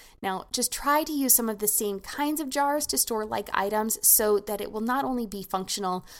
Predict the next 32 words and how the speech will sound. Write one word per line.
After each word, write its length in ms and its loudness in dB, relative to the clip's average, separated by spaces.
but 140 0
it 80 -2
will 160 -4
look 340 -4
gorgeous 400 -2
too. 300 -4
Now, 120 4
in 120 2
my 200 6
home, 400 4
our 200 6
pantry 480 -2
is 360 0
super 800 2
skinny. 560 4
Now, 120 6
when 140 4
I 120 4
say 180 2
super 380 4
skinny, 480 -2
I'm 120 0
not 200 4
kidding. 420 -6
The 160 -2
opening 460 0
is 200 -4
less 240 2
than 180 -6
seven 440 4
inches 420 -8
wide. 400 -4